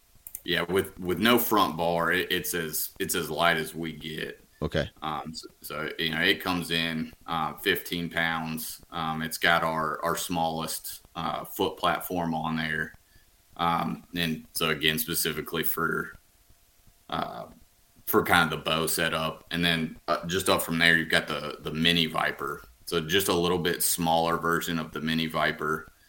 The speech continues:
Speaker 1: Um, so that, that might be good just for, um, a smaller framed person or somebody that's really just trying to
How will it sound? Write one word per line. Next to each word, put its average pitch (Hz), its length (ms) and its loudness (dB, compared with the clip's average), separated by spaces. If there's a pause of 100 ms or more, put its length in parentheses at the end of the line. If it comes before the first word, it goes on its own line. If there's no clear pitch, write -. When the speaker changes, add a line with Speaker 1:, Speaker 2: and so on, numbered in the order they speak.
(300)
Speaker 1:
Um, 85 220 2
so - 140 0
that, 101 340 8
that 101 180 8
might 92 200 4
be 87 80 0
good 85 280 2
just 76 220 -6
for, 78 380 -4 (600)
um, - 460 -6 (840)
a 98 60 -2
smaller 90 380 4
framed 95 460 2
person 92 640 2 (520)
or 92 520 6
somebody 117 440 8
that's 90 260 2
really 92 280 2
just 85 220 -4
trying 85 400 2
to 78 360 -6